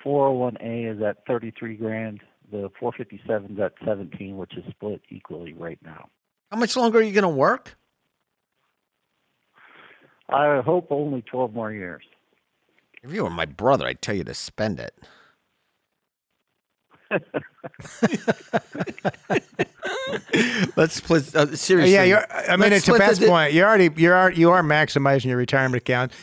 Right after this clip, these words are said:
Speaker 3: You've got a couple rentals that you're paying down. I mean, you're
Speaker 2: You, you, yeah, yeah. Well, well, let's split the difference. Let's split the difference. You said it's a thousand a month, right?
Speaker 3: You said a thousand to fifteen hundred.
Speaker 2: All right. T-, whatever
Speaker 3: I'd,
Speaker 2: that
Speaker 3: I'd
Speaker 2: number
Speaker 3: put
Speaker 2: is.
Speaker 3: it in the four fifty-seven Roth.
Speaker 2: I would put it in the four fifty,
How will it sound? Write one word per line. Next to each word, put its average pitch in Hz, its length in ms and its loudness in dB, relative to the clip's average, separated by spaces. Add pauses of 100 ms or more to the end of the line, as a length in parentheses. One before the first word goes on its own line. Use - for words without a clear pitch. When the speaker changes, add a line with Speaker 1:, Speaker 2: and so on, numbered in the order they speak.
(140)
Speaker 3:
You've 143 140 2
got 151 300 0
a - 40 -4
couple 165 240 4
rentals 151 320 6
that 139 80 4
you're 135 100 0
paying 131 380 0
down. 127 420 0
I 120 60 -4
mean, 131 140 -4
you're 131 260 -4
Speaker 2:
You, 196 220 0
you, 190 200 -6 (180)
yeah, 208 300 2
yeah. 180 200 4
Well, 190 180 -2
well, 214 140 0
let's 254 200 4
split 277 280 0
the 180 80 2
difference. - 680 -4 (160)
Let's 233 220 2
split 180 260 -4
the 127 100 -6
difference. - 600 -16 (880)
You 190 100 -4
said 208 180 2
it's 175 140 2
a 165 80 2
thousand 135 420 2
a - 40 0
month, 85 420 -4 (480)
right? 143 340 0
Speaker 3:
You 139 80 -10
said - 180 -4
a - 20 -12
thousand 135 340 2
to 120 80 -2
fifteen - 360 -6
hundred. 92 300 -6 (240)
Speaker 2:
All 175 80 0
right. 139 180 0 (120)
T-, 170 140 0
whatever 240 280 4
Speaker 3:
I'd, 294 60 2
Speaker 2:
that 233 140 6
Speaker 3:
I'd 208 60 4
Speaker 2:
number 180 220 4
Speaker 3:
put 190 120 6
Speaker 2:
is. 156 100 4
Speaker 3:
it - 20 -6
in 143 60 -8
the 135 60 0
four 156 200 2
fifty-seven 123 560 -2
Roth. 113 440 -2
Speaker 2:
I 190 140 4
would 214 160 4
put 208 140 2
it 208 40 4
in 185 80 -2
the 180 60 4
four 190 200 2
fifty, 180 320 -2